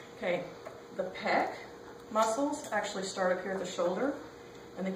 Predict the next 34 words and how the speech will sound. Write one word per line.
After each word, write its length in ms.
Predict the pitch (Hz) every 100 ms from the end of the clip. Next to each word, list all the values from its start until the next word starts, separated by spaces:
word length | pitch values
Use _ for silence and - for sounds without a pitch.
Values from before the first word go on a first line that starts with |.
| -
come 160 | 208
down 260 | 185 190 190
to 80 | 175
the 80 |
sternum. 500 | 170 - 185 170 170 160 - - - - - -
So 140 | -
you 100 | 196
wanna 260 | 196 208 185 - - - - -
do 60 | 208
your 240 | 208 180
strokes 600 | 180 - 196 190 - - -
this 280 | 196 196 -
way, 320 | 254 285 339 - 381 381 370 - - - - - -
and 300 | 190 190 185
to 260 | - 220 208
the 280 | 190 185 170 170 - 160
degree 640 | 190 180 202 220 247 262 - - - 190
of 240 | 190 -
the, 80 | 185 - - 190
um, 260 | 185 165 165 165 -
the 60 | -
pressure 560 | - 247 240 269 269
in 120 | 196 190
which 200 | 185 190
you 80 |
can 140 | 180 185
stand 420 | - 196 180 170
it. 100 | - - - - - - - -
So 300 | - 196 190
if 160 | 175 220
it 100 | 262
hurts 460 | - - 202 - -
really 240 | 302 320
bad, 400 | 320 311 311 320